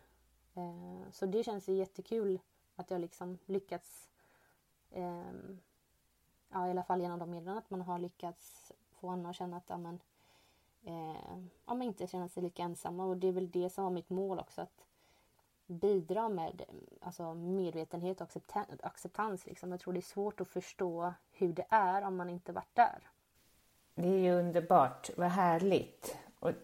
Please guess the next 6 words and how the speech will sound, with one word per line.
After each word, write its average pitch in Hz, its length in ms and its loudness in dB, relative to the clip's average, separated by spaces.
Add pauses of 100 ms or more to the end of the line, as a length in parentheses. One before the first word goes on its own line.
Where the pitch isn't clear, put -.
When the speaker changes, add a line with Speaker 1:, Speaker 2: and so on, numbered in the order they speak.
(880)
Speaker 2:
ehm, 135 880 -2 (380)
folk 175 340 4
behöver 190 440 8
verkligen 127 500 0
det. 117 220 2 (2250)
Att - 400 -4